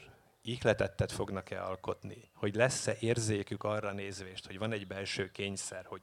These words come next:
akárhogy jót tegyenek, akárhogy szépet csináljanak, ezt nyilván senki nem tudja megmondani.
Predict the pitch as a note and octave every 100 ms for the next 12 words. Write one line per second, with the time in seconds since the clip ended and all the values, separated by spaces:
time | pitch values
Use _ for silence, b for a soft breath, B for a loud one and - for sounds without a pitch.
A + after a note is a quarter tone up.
0 | _ A2+ - G#2 G2 G2+ A2+ A#2+ - -
1 | G2 G2 F2+ F2 - - _ _ B B
2 | G#2 - G#2 G2+ G2+ G2 - - A2+ A#2
3 | A2 G2+ - - G#2+ G2 G2 F#2+ F#2+ G2+
4 | - B B - - A#2+ G2+ F#2+ G#2 G2
5 | F#2+ F#2 F#2+ F#2 F2+ F#2 F#2 F#2+ F2+